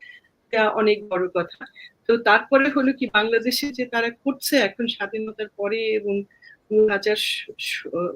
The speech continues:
না, না, নাইনটিন নাইনটি সিক্স এর, নাইনটি সিক্স এর পরে যখন প্রথম শেখ হাসিনা ক্ষমতায় আসলো, প্রথম টার্মে তারা খুব একটা বেশি কিছু করতে পারেনি।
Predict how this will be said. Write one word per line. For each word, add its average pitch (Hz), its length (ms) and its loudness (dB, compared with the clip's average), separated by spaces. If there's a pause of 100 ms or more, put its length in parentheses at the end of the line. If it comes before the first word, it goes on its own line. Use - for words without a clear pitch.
(340)
না, 160 300 -6
না, 165 200 0
নাইনটিন 214 500 2
নাইনটি 208 340 0
সিক্স - 460 -8
এর, - 400 0
নাইনটি 175 380 -4
সিক্স - 320 -10
এর 220 80 -4
পরে 175 220 -6
যখন 170 260 -4
প্রথম 175 400 -6 (220)
শেখ 185 140 -8
হাসিনা 185 320 -8
ক্ষমতায় 175 480 -8
আসলো, - 360 -10 (420)
প্রথম 262 360 6
টার্মে 247 320 2
তারা 233 240 0
খুব 226 200 -10
একটা 214 220 -8
বেশি 175 300 -4
কিছু - 320 -10
করতে - 240 -12
পারেনি। - 440 -14